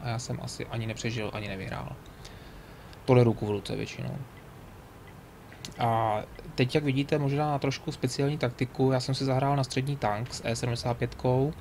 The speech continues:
a zajel jsem tady do pole. Eh, možná to vypadá podivně, ale věřte, že,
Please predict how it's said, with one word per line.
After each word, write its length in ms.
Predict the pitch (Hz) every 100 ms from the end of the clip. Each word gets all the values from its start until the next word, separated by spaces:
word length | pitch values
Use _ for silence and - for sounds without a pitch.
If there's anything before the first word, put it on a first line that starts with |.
| - - - -
a 80 | 117
zajel 220 | 117 120
jsem 180 | 139 131
tady 160 | 131
do 100 | 117
pole. 460 | 95 117 110 110 151 - -
Eh, 100 | 120 117 117 120 120
možná 600 | 117 117 120 139 139 139
to 240 | 139 131 127
vypadá 380 | 123 143 123 98
podivně, 880 | - 110 117 131 139 143 147 147 - -
ale 340 | 127 123 120
věřte, 580 | 113 120 - 131 131 131
že, 380 | 127 123 120